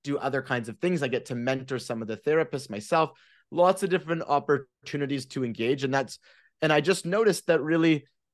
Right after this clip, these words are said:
um, the people that I was working with were looking for this integrative approach. And I only have limited space in my practice to be able to help. And I thought, well, why not just expand,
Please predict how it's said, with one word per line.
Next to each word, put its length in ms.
um, 480
the 80
people 280
that 120
I 120
was 120
working 300
with 180
were 160
looking 300
for 100
this 160
integrative 460
approach. 560
And 120
I 200
only 160
have 120
limited 460
space 400
in 120
my 160
practice 480
to 100
be 160
able 160
to 100
help. 320
And 80
I 80
thought, 320
well, 240
why 200
not 240
just 200
expand, 640